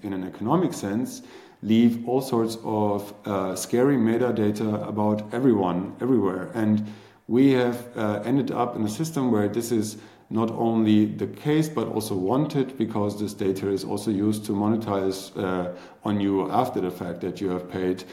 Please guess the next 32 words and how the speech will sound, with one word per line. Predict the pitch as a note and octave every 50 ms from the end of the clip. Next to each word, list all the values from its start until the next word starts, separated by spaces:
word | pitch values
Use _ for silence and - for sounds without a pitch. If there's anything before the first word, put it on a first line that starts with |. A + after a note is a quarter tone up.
| - - - -
and | - F2+ F2+ F#2 F#2 - - G2+
is | G#2
shared | - - A2+ A2+ A#2 A2+ A2+ -
with | A2+ G2+ G#2+
multiple | A2 A2 B2+ B2 - - - B2 B2
parties, | - - G#2 G#2 G#2 G2+ - - G#2+ G2+ G2+ G2+ F#2+ - - - G#2+
uh, | G2 F#2+ F#2+
without | F#2+ G#2 G#2 G2+ G#2+ A#2 B2+ B2 -
you | G#2+ G2+
really, | F#2+ F2+ G2 G2 G2 F#2+ F#2+ F#2+ F#2+ F#2 F#2+ - - - - _ -
uh, | G#2 F#2+ F#2+ F2+ F#2+
understanding | G2+ G2 G2 G2+ F#2+ - - G#2+ G#2 G#2 G#2 G2 F#2+ F#2
or | F2+ F2
consenting, | F2 - G#2+ G2 F#2 G#2+ A2 A#2 A2 A2 G2 F#2+ - - - -
cons-, | - - F#2+ F#2+ F#2 - -
giving | G#2 A2 G2 G2 F#2+
consent | - - G#2+ G2+ - A#2+ A#2 A#2+ A#2+
to | -
that. | F#2 F2+ F2+ G#2 G#2+ - - - - - - - -
So, | - - - A2+ A2 G#2+ G#2+ G#2+ G#2 -
uh, | A2 G#2 G#2 G2 G2 - - - - -
Chaumian | - B2 C#3+ D#3+ C#3+ C3 - -
eCash | - C3 B2 A#2+ A#2+ A#2 - - - - - - - -
is | - C3+ B2 A#2+
an | B2+ A#2+
attempt | A2 A2 - A#2+ B2+ C3+ C3 - - - -
to | - A#2 A2+ G#2+ G#2+ G#2+ A2 G#2+ - -
fix | C3+ C#3 C#3+ - - - - - - - _ _ - -
especially | A2 - - C#3 D3 - - C3 A#2
smaller | A2+ - A#2+ A2+ A2+ A2
payments | G#2+ G#2+ A2 A2 A2 G#2+ G#2 G#2 G#2 - -
online | G#2+ G#2 G2+ G2+ G2 F#2+ F#2+ G#2 A#2 C#3 D#3+ D#3+ D#3+